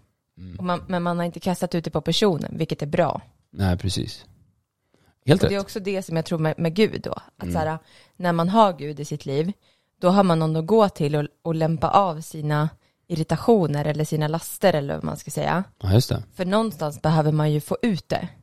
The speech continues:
Speaker 1: Ja.
Speaker 2: Alltså det är ju inte heller hälsosamt att hela tiden leva med någon slags, alltså, storm här inne som man bara trycker ner.
Speaker 1: Nej, exakt.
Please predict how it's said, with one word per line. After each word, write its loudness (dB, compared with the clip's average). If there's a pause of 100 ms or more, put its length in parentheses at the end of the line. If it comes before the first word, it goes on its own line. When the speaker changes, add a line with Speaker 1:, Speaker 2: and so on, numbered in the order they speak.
(120)
Speaker 1:
Ja. 0 (180)
Speaker 2:
Alltså 2
det 4
är 6
ju 6
inte 2
heller 4
hälsosamt 0
att -2
hela 0
tiden -2
leva 2
med 2
någon 0
slags, -6 (640)
alltså, -2 (260)
storm 0
här -6
inne -4
som -6
man -2
bara 0
trycker -4
ner. 0 (200)
Speaker 1:
Nej, 6
exakt. 0